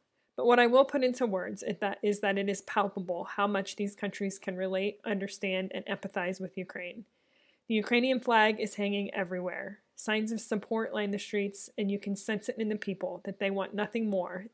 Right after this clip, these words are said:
than for this to be over for the Ukrainians. The amount of generosity and kindness is overwhelming, and I can't help but think it has something to do with what they are all too close to today.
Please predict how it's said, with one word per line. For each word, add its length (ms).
than 140
for 140
this 220
to 120
be 140
over 180
for 160
the 100
Ukrainians. 760
The 80
amount 320
of 80
generosity 760
and 100
kindness 560
is 220
overwhelming, 680
and 100
I 60
can't 300
help 240
but 160
think 160
it 60
has 200
something 320
to 140
do 400
with 160
what 160
they 160
are 180
all 200
too 200
close 340
to 120
today. 400